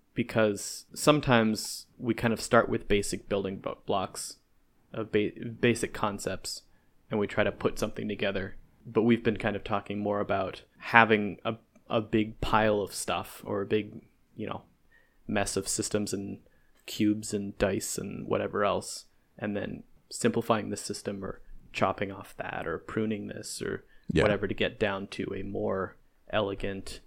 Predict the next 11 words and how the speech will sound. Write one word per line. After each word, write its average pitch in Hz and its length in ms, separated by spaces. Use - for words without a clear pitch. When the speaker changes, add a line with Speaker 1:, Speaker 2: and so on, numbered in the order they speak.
Speaker 1:
well-designed 98 1000
game. - 260
Speaker 2:
Yeah. 76 280
Well, 170 60
it's 139 100
the 131 80
same 151 200
thing 120 200
with 98 100
writing 92 500
also, 85 380